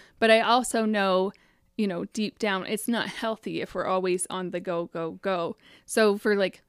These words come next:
months, especially leading into, I can't remember the exact timing of when we started having these conversations, but September was coming up again, which is when programs and all that start. And <laughs> I remember being, like,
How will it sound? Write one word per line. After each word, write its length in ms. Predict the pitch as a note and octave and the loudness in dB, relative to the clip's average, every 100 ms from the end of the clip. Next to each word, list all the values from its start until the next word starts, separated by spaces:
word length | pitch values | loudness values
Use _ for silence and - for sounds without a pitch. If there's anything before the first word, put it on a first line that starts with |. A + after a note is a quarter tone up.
| - | -6
months, 520 | G#3+ A3 A3+ G3+ - | 0 2 2 0 -4
especially 500 | F#3+ - G#3+ - G#3+ | -6 -4 -4 -2 -2
leading 380 | F#3 G3 G3 F#3+ | -2 -2 -2 -2
into, 500 | F#3 F#3 - F#3+ F3+ | -4 -4 -4 -4 -4
I 40 | G3+ | -4
can't 180 | B3+ | -4
remember 200 | G#3+ G#3+ | -2 -2
the 60 | G#3 | -2
exact 380 | G3 G3+ F#3 - | -2 -2 -2 -2
timing 300 | A#3 A3+ A#3 | -2 0 -2
of 80 | A#3 | -2
when 140 | A3+ | -4
we 80 | A3 | -4
started 280 | - G3+ G#3+ | -2 -2 -2
having 220 | G3 G#3 | -4 -4
these 140 | G#3 | -6
conversations, 640 | - G#3 G#3 G#3 G3+ A#3+ A#3 | -4 -4 -2 -2 0 -2 0
but 180 | F#3 - | -2 -2
September 420 | - - G#3 G3 | -6 -6 -6 -4
was 120 | F#3 | -6
coming 300 | - G3+ F#3+ | -6 -4 -4
up 140 | F#3 F3+ | -6 -8
again, 500 | F3+ G#3+ F3 G#3 D4+ - - - | -6 -4 -2 -2 -2 -6 -10 0
which 320 | G3 - - | 0 0 -4
is 380 | G3 F3+ F3 - | -2 -2 -2 -10
when 460 | - G3 F3+ F3+ F3+ _ | -6 -2 0 -2 -6 _
programs 480 | G3+ F#3+ F#3+ F3+ F3+ | -4 -2 -4 -6 -6
and 80 | F#3 | -8
all 160 | F3 | -6
that 200 | E3 D#3+ | -6 -8
start. 440 | - - C#4+ G#3+ - - - _ _ | -6 -4 0 0 -2 -12 -20 _ _
And 300 | - - C4+ A3 | 0 4 4 2
<laughs> 80 | - | -4
I 180 | - B3 | 0 0
remember 440 | A3 A3+ A3 D4 | 0 0 0 0
being, 300 | A#3 A3+ G#3+ | 0 0 0
like, 280 | G3 F#3+ - | 2 0 -2